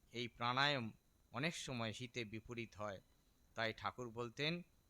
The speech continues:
"কলিযুগে নামই হলো একমাত্র উপায়, নাম মাহাত্ম্য, নামের দ্বারাই সব ভক্তি মুক্তি সেটি সম্ভব।" তাই নিয়মিতভাবে এই নাম জপ,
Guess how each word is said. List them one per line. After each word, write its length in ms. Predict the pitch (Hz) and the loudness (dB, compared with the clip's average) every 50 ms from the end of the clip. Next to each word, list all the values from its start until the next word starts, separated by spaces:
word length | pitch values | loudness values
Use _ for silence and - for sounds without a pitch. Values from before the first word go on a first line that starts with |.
| - - - - | -20 -20 -20 -8
"কলিযুগে 680 | - 123 131 143 147 139 127 131 113 127 135 123 110 - - - _ - - - - - | -4 0 0 2 0 0 -2 -4 0 2 2 2 2 -2 -6 -14 _ -20 -20 -20 -10 -4
নামই 400 | 104 107 104 110 123 139 156 156 | 0 4 4 4 4 4 2 0
হলো 240 | 120 131 123 120 120 | 0 -2 0 0 0
একমাত্র 480 | 117 107 107 110 110 107 - - 107 | 0 0 0 -4 -6 -6 -8 -12 -12
উপায়, 380 | 104 95 - 107 104 98 95 - - - - - _ - | -12 -10 -8 -6 -6 -6 -6 -10 -14 -20 -20 -20 _ -12
নাম 400 | 98 104 113 120 127 127 117 113 | -6 0 4 4 4 4 4 2
মাহাত্ম্য, 520 | 110 110 104 113 123 113 - - - - 113 | -2 -4 -2 -2 -2 -4 -4 -8 -14 -12 -10
নামের 500 | 107 104 107 113 120 123 131 135 120 107 | -8 -4 -4 -2 0 0 -2 -2 -2 -4
দ্বারাই 440 | 107 107 107 107 123 139 156 170 185 226 - _ _ - _ _ _ - _ _ | -4 -2 0 2 2 2 2 0 -4 -10 -18 _ _ -20 _ _ _ -20 _ _
সব 380 | - - 131 127 135 143 143 135 - | -8 -2 0 2 2 2 0 -2 -2
ভক্তি 400 | - 123 127 - - - - 135 | -4 -6 -6 -6 -10 -8 -8 -6
মুক্তি 560 | 113 107 113 113 - _ _ - 147 156 165 - - - - - - - - _ - _ _ _ _ _ _ _ - _ _ - - _ _ - - - | -4 -4 -6 -6 -8 _ _ -10 -10 -10 -10 -12 -18 -20 -20 -20 -20 -20 -20 _ -20 _ _ _ _ _ _ _ -20 _ _ -20 -20 _ _ -20 -20 -14
সেটি 340 | - - 127 120 - 156 160 | -8 -8 -6 -6 -4 -4 -4
সম্ভব।" 540 | - - - 110 110 107 98 98 95 92 95 - - | -4 -4 -4 -4 -4 -4 -4 -4 -6 -8 -8 -6 -4
তাই 180 | 113 117 113 | -2 -2 0
নিয়মিতভাবে 880 | 110 113 120 135 143 147 147 135 - 131 117 95 101 110 110 127 143 156 - - - - - _ _ _ _ - | 0 -2 -4 -4 -4 -4 -4 -4 -6 -6 -8 -6 -6 -6 -6 -4 -6 -6 -8 -14 -20 -20 -20 _ _ _ _ -10
এই 200 | 110 110 113 110 | -6 -6 -4 -4
নাম 400 | 104 101 107 110 113 113 113 110 | -2 0 0 2 2 0 -2 -4
জপ, 300 | 98 107 113 127 143 | -4 -2 -2 -2 -2